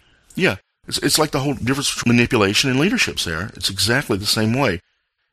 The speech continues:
And what these guys are, are they're sociopathic manipulators. Their job is to toy with people and their emotions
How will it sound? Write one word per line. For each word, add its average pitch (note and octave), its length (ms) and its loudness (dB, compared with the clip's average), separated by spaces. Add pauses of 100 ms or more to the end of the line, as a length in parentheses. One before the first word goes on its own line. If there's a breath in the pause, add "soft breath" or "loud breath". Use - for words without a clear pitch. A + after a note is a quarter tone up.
(120)
And G#2+ 180 2
what A#2 180 0
these C3+ 160 0
guys A2+ 280 0
are, B2 260 0
are - 100 -4
they're G#2 100 0
sociopathic A2 760 -2
manipulators. F#2+ 580 0
Their G#2 140 0
job G#2+ 340 0
is - 120 -4
to - 100 -8
toy C3 240 0
with F#2+ 140 -4
people E2+ 300 -8
and F2 140 -4
their G2 100 0
emotions G2+ 600 0